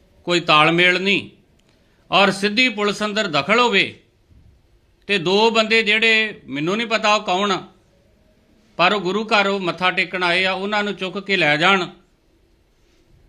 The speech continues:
ਇਹਦੇ ਵਿੱਚ ਸਿੱਧਮ ਸਿੱਧੀ ਜਿਹੜੀ ਜ਼ਿੰਮੇਵਾਰੀ ਆ, ਉਹ ਪੰਜਾਬ ਸਰਕਾਰ ਦੀ ਤੇ ਪੰਜਾਬ ਦੇ ਗ੍ਰਹਿ ਮੰਤਰਾਲੇ ਦੀ ਆ ਕਿ ਆਪਾਂ ਹੁਣ ਇੰਨੀ ਖੁੱਲ੍ਹ ਦੇਤੀ ਆ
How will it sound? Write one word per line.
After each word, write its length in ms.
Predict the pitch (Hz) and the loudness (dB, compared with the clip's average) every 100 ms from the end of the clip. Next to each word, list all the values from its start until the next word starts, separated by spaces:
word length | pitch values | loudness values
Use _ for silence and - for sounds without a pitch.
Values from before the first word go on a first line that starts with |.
| - | 0
ਇਹਦੇ 300 | 190 240 269 | 2 4 4
ਵਿੱਚ 260 | 262 247 254 | 4 2 -2
ਸਿੱਧਮ 440 | - 208 262 262 | -4 -2 0 0
ਸਿੱਧੀ 340 | 254 214 247 | -4 -4 -4
ਜਿਹੜੀ 340 | 220 220 226 226 | 0 0 0 -2
ਜ਼ਿੰਮੇਵਾਰੀ 600 | 180 175 185 180 185 202 | -2 -2 0 0 0 -2
ਆ, 80 | 233 | -6
ਉਹ 60 | |
ਪੰਜਾਬ 360 | 233 190 165 147 | -6 -2 -2 -2
ਸਰਕਾਰ 400 | 156 147 151 147 | -8 -4 -2 -2
ਦੀ 160 | 160 | -6
ਤੇ 140 | 196 208 | -10 -10
ਪੰਜਾਬ 400 | 190 165 151 147 | -6 -2 -2 -2
ਦੇ 100 | 165 | -8
ਗ੍ਰਹਿ 240 | 147 175 | -2 -2
ਮੰਤਰਾਲੇ 400 | 185 160 135 113 | -2 -4 -6 -6
ਦੀ 160 | 110 117 | -14 -18
ਆ 60 | - _ _ _ _ _ _ _ _ | -20 _ _ _ _ _ _ _ _
ਕਿ 100 | 196 | 2
ਆਪਾਂ 300 | 214 220 262 | 2 4 4
ਹੁਣ 180 | 262 262 | 4 4
ਇੰਨੀ 240 | 220 214 233 | 4 2 0
ਖੁੱਲ੍ਹ 260 | 240 269 | 0 0
ਦੇਤੀ 360 | 247 254 262 | 2 0 0
ਆ 80 | 254 | -2